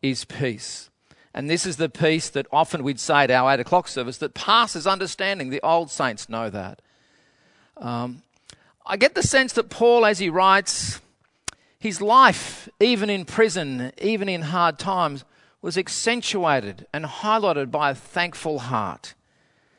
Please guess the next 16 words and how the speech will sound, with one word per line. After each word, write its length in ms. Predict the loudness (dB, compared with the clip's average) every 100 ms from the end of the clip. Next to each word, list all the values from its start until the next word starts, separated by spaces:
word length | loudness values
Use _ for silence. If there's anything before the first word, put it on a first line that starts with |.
| _ _ _ _
Uh, 80 | -4
he 160 | -2 -2
could 200 | -2 0
not 240 | 2 2
imagine, 520 | 2 4 4 4 -4
it 100 | -8
seems 300 | -6 -6 -6
to 60 | -6
me, 80 | -6
a 40 |
Christian 380 | -6 -6 -4 0
life 260 | 0 0
where 80 | -4
he 60 | -4
wasn't 320 | -4 -6 -8
thankful. 420 | -8 -10 -14 -20